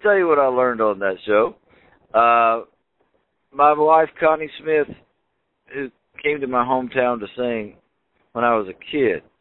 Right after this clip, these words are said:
she sang at, a, at, at, a, at the Choctaw Indian Fair in Philadelphia, Mississippi. And for years and years and years, I have told the story that on the way home from seeing her that night,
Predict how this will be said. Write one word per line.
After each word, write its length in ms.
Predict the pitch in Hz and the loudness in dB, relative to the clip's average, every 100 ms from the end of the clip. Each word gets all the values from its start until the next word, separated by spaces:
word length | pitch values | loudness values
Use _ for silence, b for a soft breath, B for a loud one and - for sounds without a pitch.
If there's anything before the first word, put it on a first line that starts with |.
| - | -20
she 100 | 104 | -14
sang 220 | 127 120 113 | -8 -6 -6
at, 60 | |
a, 40 | 101 | -8
at, 480 | 76 104 98 98 | -6 -8 -8 -8
at, 140 | 104 92 | -8 -8
a, 600 | 78 _ _ _ _ 104 | -14 _ _ _ _ -10
at 120 | - | -10
the 80 | 95 | -8
Choctaw 460 | 131 123 - 117 104 | -4 -4 -2 -4 -4
Indian 420 | 117 113 113 101 - | -8 -6 -8 -8 -6
Fair 380 | 104 98 78 76 | -4 -2 -4 -8
in 80 | 76 | -12
Philadelphia, 500 | 104 101 101 101 98 | -8 -6 -4 -6 -8
Mississippi. 580 | 95 - - 104 - - _ B B B B B - | -16 -18 -14 -14 -14 -20 _ B B B B B -4
And 180 | 123 113 | -4 0
for 140 | 120 | 0
years 640 | 117 110 135 147 156 160 147 - | 0 0 0 2 0 -2 -6 -10
and 220 | 117 120 | -10 -8
years 320 | 127 135 131 113 87 | -6 -6 -6 -8 -14
and 120 | 120 | -8
years, 320 | 127 120 113 - - | -4 -4 -4 -10 -4
I 160 | 113 | 0
have 180 | 113 107 | 0 -2
told 280 | 123 123 110 | 0 0 -2
the 120 | 101 | -8
story 380 | - 117 117 104 | -2 0 0 -4
that 380 | 101 95 - - _ _ _ _ _ | -8 -12 -18 -20 _ _ _ _ _
on 120 | 120 117 | -6 0
the 60 | |
way 160 | 117 117 | 0 2
home 300 | 120 123 113 | 2 0 -2
from 160 | 104 98 135 | -12 -16 -8
seeing 220 | 151 147 | -8 -4
her 200 | 120 98 | -4 -2
that 180 | 92 87 | -4 -4
night, 280 | 92 95 | -8 -8